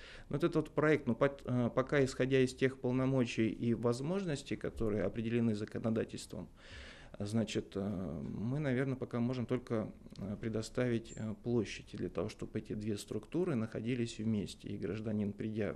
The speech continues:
в одно место, мог получить сразу комплекс услуг.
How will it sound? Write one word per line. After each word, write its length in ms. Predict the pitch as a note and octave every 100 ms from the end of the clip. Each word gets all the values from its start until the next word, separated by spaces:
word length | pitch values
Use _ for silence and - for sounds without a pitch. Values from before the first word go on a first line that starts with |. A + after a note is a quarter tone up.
| - G#2+
в 260 | G#2+ - -
одно 340 | - A2+ B2 A#2+
место, 400 | A2 G#2 - -
мог 220 | G#2+ -
получить 460 | G2+ G#2+ G#2 F#2+ -
сразу 320 | F#2 G2+ F#2
комплекс 540 | - G2+ - - -
услуг. 440 | - - - -